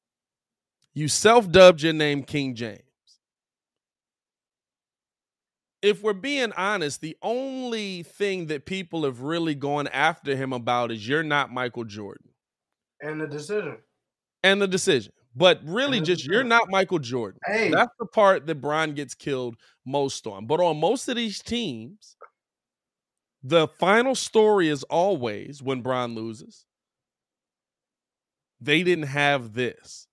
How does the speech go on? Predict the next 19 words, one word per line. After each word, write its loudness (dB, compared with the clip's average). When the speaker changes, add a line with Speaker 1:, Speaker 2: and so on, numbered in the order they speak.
Speaker 1:
for -14
Bron. -16
They 2
didn't -4
do -2
this -6
for -12
Bron. -16
This 2
didn't 0
happen -2
for -18
Bron. -18
If 0
they 0
did -8
this 0
for -2
Bron, -6